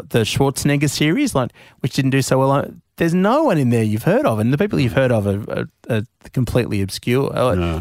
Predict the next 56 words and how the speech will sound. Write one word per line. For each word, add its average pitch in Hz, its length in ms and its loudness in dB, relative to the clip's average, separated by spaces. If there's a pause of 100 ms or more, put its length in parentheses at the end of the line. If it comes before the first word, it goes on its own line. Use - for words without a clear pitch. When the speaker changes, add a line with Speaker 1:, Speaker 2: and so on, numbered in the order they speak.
Speaker 1:
people 190 200 2
you've 139 140 0
heard 143 180 4
of 120 200 2
are, 107 160 2 (260)
you 127 140 2
wouldn't 127 180 2
wanna 117 180 2
watch 107 220 0
on 107 140 0
T 104 180 0
V. 107 240 0
So, 101 340 0
um, 101 280 -2
I 113 100 0
don't, 127 160 2
I 123 100 2
feel 127 160 0
sorry 139 300 2
for - 120 -4
Arnold 101 320 -2
Schwarzenegger. 90 480 -4 (480)
Both 98 240 2
Speaker 2:
Um, 92 80 0
Speaker 1:
that 139 180 2
and 120 100 2
getting 107 200 2
attacked - 360 -2
by 87 120 2
Trump - 320 0
while 95 160 0
he 95 100 -2
actually 87 300 -4
made 92 260 0
the 92 60 -4
series. 110 520 -2
Speaker 2:
Uh, 92 320 0
Arsenio 98 520 0
Hall. 98 380 0
Hall 117 300 0
won 95 220 0
season 85 440 -2
five, 92 380 0
a 85 60 -4
rare 101 340 0
<laughs> - 40 -6
instance - 480 -6
of 87 140 -4
an 87 100 -2 (240)
African-American 95 920 -2
emerging 87 400 -2
a 80 60 -6
victor 95 320 -4
from 85 180 -4
any 95 220 0
process 90 580 -4